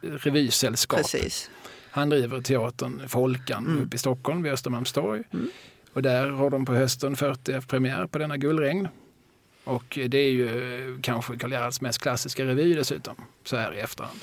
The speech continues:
Speaker 1: I den framför han näst jazzgossen sin mest bekanta kuplett.
Speaker 2: Den ökända hästen från Troja.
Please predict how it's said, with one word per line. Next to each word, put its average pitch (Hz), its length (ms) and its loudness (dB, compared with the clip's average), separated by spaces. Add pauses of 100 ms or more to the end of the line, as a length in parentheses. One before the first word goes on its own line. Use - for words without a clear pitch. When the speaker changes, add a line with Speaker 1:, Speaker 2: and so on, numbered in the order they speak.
(460)
Speaker 1:
I 143 220 4
den 127 260 2
framför 127 340 2
han 120 340 -4
näst 139 320 2
jazzgossen 131 580 2
sin 139 200 2
mest - 480 0
bekanta 123 540 -2
kuplett. - 600 -4 (420)
Speaker 2:
Den 170 100 2
ökända 160 380 2
hästen - 360 -2
från - 180 -10
Troja. - 380 -6